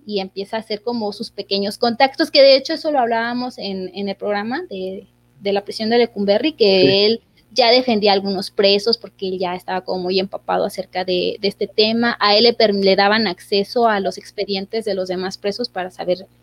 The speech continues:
Speaker 1: cómo iba, entonces también ya empezaba a hacer sus, sus conectes.
Speaker 2: Uy.
Speaker 1: Dentro de la,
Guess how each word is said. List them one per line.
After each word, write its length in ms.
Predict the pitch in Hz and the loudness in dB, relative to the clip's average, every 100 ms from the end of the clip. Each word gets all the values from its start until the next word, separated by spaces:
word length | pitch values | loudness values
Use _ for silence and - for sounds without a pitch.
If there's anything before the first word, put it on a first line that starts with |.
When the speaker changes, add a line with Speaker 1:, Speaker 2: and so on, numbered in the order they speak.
| _ _ | _ _
Speaker 1:
cómo 340 | - 214 208 202 | 0 2 4 4
iba, 340 | 220 247 311 | 4 4 2
entonces 340 | 262 - 180 180 | 0 -4 -8 -10
también 280 | 170 170 143 | -10 -10 -6
ya 280 | 139 - - | -6 -8 -10
empezaba 380 | 180 - - 175 | -10 -10 -10 -10
a 20 | |
hacer 180 | - 160 | -8 -8
sus, 360 | 202 196 - _ | -8 -10 -12 _
sus 220 | - 208 - | -12 -12 0
conectes. 680 | 185 180 185 - 370 - _ _ - - - _ | 0 0 -4 -4 -4 -4 _ _ -20 -20 -20 _
Speaker 2:
Uy. 320 | - 123 220 269 | -14 -4 0 2
Speaker 1:
Dentro 180 | 294 311 | 6 6
de 80 | 269 | 6
la, 560 | 220 208 190 180 - | 4 4 4 2 -2